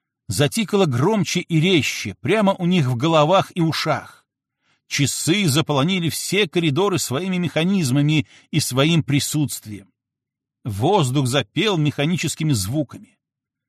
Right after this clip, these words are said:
Под это пение мальчишки бежали, их заносило на поворотах,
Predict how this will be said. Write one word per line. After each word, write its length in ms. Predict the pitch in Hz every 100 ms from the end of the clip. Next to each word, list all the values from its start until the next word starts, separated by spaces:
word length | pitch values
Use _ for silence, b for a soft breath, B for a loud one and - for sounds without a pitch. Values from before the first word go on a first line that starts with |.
| _ -
Под 160 | 110
это 220 | 143 151 127
пение 380 | 151 170 151
мальчишки 580 | 151 143 - 180 151 -
бежали, 760 | 139 151 113 170 165 127 117 104 b b
их 220 | 170 156
заносило 560 | 101 170 190 - 208 185
на 100 | 185
поворотах, 680 | 180 180 202 196 277 -